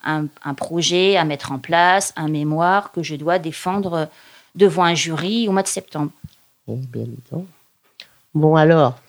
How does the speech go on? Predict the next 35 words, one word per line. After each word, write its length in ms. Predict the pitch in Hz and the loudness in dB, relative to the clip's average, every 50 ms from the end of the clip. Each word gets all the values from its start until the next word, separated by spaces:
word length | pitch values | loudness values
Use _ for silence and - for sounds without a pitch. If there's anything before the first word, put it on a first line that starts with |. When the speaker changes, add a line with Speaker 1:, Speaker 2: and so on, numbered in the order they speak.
| _ - _ _ - | _ -20 _ _ -8
Speaker 2:
puisqu'on 300 | 208 196 - - 202 190 | -8 -4 2 4 6 6
a 120 | 180 185 | 6 4
fait 160 | 180 - 208 | 4 4 4
le 100 | 196 185 | 6 8
récapitulatif 880 | 175 180 185 - - 185 175 208 185 - 196 196 190 196 - 240 240 208 | 6 6 6 4 2 4 2 2 2 4 4 4 4 4 4 4 4 6
de 80 | 202 202 | 4 2
tout 220 | 196 - 226 240 | 2 4 2 2
ce 40 | - | 4
que 80 | - | 4
tu 220 | 226 - - 208 202 | 2 4 6 4 6
as 80 | 190 | 6
fait 380 | 190 - - 196 185 190 180 - - - - - - - - - - - _ _ _ _ _ _ _ _ _ _ _ _ - | 6 6 6 6 6 6 4 0 -6 -20 -20 -20 -20 -20 -20 -20 -20 -20 _ _ _ _ _ _ _ _ _ _ _ _ 2
entre 320 | 170 196 196 - - 208 | 2 2 4 6 6 4
deux 240 | 214 202 196 294 339 | 6 6 6 6 8
mille 220 | 311 320 311 277 | 8 8 6 6
trois 300 | - - - 254 240 220 | 2 2 4 4 6 8
et 100 | 208 208 | 6 6
deux 100 | 175 180 | 4 4
mille 220 | 180 180 170 151 - _ _ _ _ _ | 2 2 2 0 -2 _ _ _ _ _
dix-huit, 580 | - 151 151 160 170 220 370 - - - - - - _ | -6 -2 -2 2 4 4 2 2 0 -6 -20 -20 -6 _
donc 240 | - 151 165 165 - | 2 2 2 2 4
quinze 320 | - 254 240 240 202 180 180 | 4 6 6 6 6 6 4
ans, 180 | 190 269 403 - _ _ - | 4 2 2 -2 _ _ -2
Speaker 1:
Ouais. 180 | 190 190 185 - - _ _ _ _ _ _ _ _ - - - _ _ _ _ _ _ _ _ _ _ _ - | 0 0 0 0 -4 _ _ _ _ _ _ _ _ -20 -20 -20 _ _ _ _ _ _ _ _ _ _ _ 4
Speaker 2:
euh, 880 | 160 160 160 156 156 160 160 151 147 147 147 147 - 147 147 - - 160 - - | 4 6 6 6 6 6 4 4 4 6 4 4 4 4 4 4 2 2 -2 -2
tu 280 | - - 226 226 240 | 0 4 6 6 8
as 220 | 226 226 226 208 - - | 8 8 6 6 2 0
eu 500 | - 226 262 277 285 302 311 320 330 330 - _ | 2 6 6 8 8 8 8 6 6 4 0 _
quatre 320 | - 381 359 349 - - | 4 4 4 4 4 4
enfants 540 | 285 254 233 - - 220 214 233 294 370 427 - _ _ - - - _ - | 4 4 4 4 4 4 6 6 4 2 0 -4 _ _ -20 -20 -18 _ -2
et 120 | - 165 175 | 0 0 2
pendant 300 | - 208 196 190 208 202 | 2 2 4 4 4 2
ces 220 | - - 220 208 | 2 2 0 0
quinze 400 | - - 254 247 240 214 202 214 | 2 4 4 4 4 4 4 4
ans, 240 | 220 247 285 285 | 4 2 2 -2